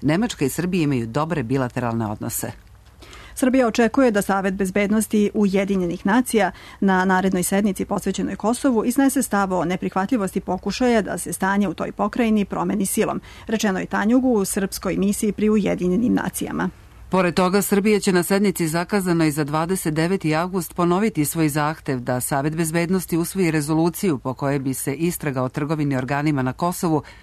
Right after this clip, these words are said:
Speaker 1: vodila pod mandatom Ujedinjenih nacija, rečeno je Tanjugu.
Speaker 2: Prištinski mediji danima najavljuju da će međunarodna zajednica uskoro predložiti specijalni status za sever Kosmeta,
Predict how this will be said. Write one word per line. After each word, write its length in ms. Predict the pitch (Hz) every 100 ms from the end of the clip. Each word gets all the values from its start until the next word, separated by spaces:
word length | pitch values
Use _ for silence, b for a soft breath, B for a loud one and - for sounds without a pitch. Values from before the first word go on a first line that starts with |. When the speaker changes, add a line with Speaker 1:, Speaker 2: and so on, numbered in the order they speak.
| B
Speaker 1:
vodila 420 | - 170 175 190 147
pod 200 | 196 180
mandatom 540 | 143 139 147 165 151
Ujedinjenih 640 | 135 135 127 139 131 131
nacija, 420 | 160 127 - 135 117 B B
rečeno 460 | - 175 - 123 117
je 60 |
Tanjugu. 460 | 117 120 110 123 127 - b b -
Speaker 2:
Prištinski 500 | 202 185 208 - 190
mediji 360 | 196 214 240
danima 460 | 208 262 233 180 180
najavljuju 560 | 185 196 202 277 233 190 B B
da 80 | 220
će 120 | 226
međunarodna 560 | 208 202 214 294 277 196
zajednica 480 | 233 262 202 202 190
uskoro 500 | 277 - 214 185 -
predložiti 540 | 196 185 202 254 214
specijalni 500 | - 196 190 202 185
status 500 | 180 196 196 277 -
za 180 | - 190
sever 300 | 180 185 190
Kosmeta, 480 | - 208 - 226